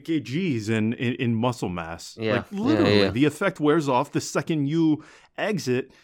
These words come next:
Speaker 1: the, the
Speaker 2: It does, yeah,
Speaker 1: atmosphere
Speaker 2: because
Speaker 1: of
Speaker 2: Bangsbo pro-,
Speaker 1: Bergamo.
Speaker 2: Bangsbo probably has, like, a microchip, and you, you know, you leave, you leave the
Speaker 1: <laughs>
Speaker 2: Bergamo area, and as soon as you do that, the,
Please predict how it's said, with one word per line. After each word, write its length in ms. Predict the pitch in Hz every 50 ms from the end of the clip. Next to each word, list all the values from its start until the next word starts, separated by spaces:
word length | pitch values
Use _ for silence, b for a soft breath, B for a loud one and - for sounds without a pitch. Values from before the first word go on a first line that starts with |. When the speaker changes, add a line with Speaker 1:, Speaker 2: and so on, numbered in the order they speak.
| b b b b - _
Speaker 1:
the, 420 | - 65 73 - 113 127 143 156 147
the 240 | 120 127 135 135 135
Speaker 2:
It 280 | 127 147 190 - -
does, 360 | 107 160 170 151 120 104 101
yeah, 80 | 139 165
Speaker 1:
atmosphere 40 | 156
Speaker 2:
because 280 | 139 156 - 151 123
Speaker 1:
of 60 | 107 107
Speaker 2:
Bangsbo 600 | 139 156 175 170 143 151 170 147 139 135 131 104
pro-, 100 | 156 - 85 165
Speaker 1:
Bergamo. 180 | 131 120 110
Speaker 2:
Bangsbo 520 | 113 131 151 175 190 180 156 156 165 156 -
probably 340 | - 135 139 139 147 143
has, 240 | 120 120 135 139 131 135
like, 180 | 139 131 -
a 40 | 135
microchip, 800 | 117 113 127 151 165 - - 123 107 - - - 104 92 - 117
and 220 | 104 101 104 104
you, 180 | 107 107 107 107
you 160 | 113 113 110
know, 120 | 107 104 101
you 160 | 101 104 107
leave, 640 | 107 113 123 127 131 131 131 123 117 - - - B B B B B 123 -
you 120 | 117 120
leave 340 | 117 117 131 131 131 131 117
the 240 | 117 131 123 117 113
Speaker 1:
<laughs> 80 | 101 98
Speaker 2:
Bergamo 540 | 123 127 139 143 131 127 127 117 113 113
area, 460 | 110 104 104 101 104 104 104 110 120 120
and 200 | 101 117 113 117
as 100 | 120 113
soon 240 | - - - 139 135
as 200 | 135 127 107 104
you 60 | 110 104
do 180 | 101 120 123 113
that, 420 | 127 135 131 120 117 117 113 78
the, 420 | - 110 110 107 104 101 87 110